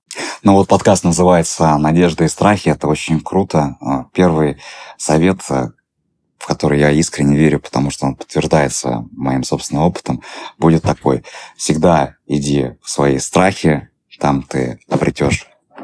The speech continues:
надежды нового уровня, а там ты обретешь реализацию своих мечт, целей. Всегда иди туда, где страшно. Если очень страшно, просто закрой глаза и иди. Вот это всегда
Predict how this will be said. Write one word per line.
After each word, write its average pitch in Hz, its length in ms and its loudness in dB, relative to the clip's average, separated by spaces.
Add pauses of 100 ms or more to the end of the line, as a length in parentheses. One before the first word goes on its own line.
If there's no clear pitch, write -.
(240)
надежды 80 460 2
нового 76 380 2
уровня, 85 560 4 (360)
а 67 340 0
там 76 260 0
ты 67 220 -2
обретешь 64 720 -4 (120)
реализацию 78 720 2
своих 64 360 -4
мечт, 90 460 2 (260)
целей. 82 540 0
Всегда 82 460 0
иди 87 320 -2 (100)
туда, 69 280 0
где 65 280 -4
страшно. - 580 0 (640)
Если 76 380 2
очень 98 300 2
страшно, - 380 0
просто 71 680 0
закрой 82 340 2
глаза 80 340 2
и 78 240 2
иди. 62 320 -8 (300)
Вот 65 240 -4
это 85 140 0
всегда 76 480 -2